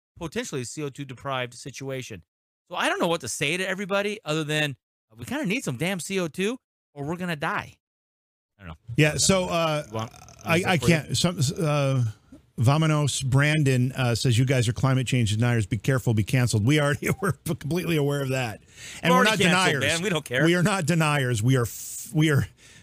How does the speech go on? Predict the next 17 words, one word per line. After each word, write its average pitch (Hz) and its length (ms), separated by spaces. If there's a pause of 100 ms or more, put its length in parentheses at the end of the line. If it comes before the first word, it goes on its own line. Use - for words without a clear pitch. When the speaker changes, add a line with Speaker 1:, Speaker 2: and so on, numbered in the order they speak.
(100)
Speaker 2:
uh, 147 160
what 202 140
would 175 100
you 143 60
call 139 220
us? - 180
Fact-based 151 1200
observers. 117 800 (180)
We 127 180
are 120 60
not 131 260
Speaker 1:
Fact-based. 131 420
Speaker 2:
buying 156 360
Speaker 1:
Yeah. 175 60
Speaker 2:
into 160 160
the 170 140
hysteria 127 760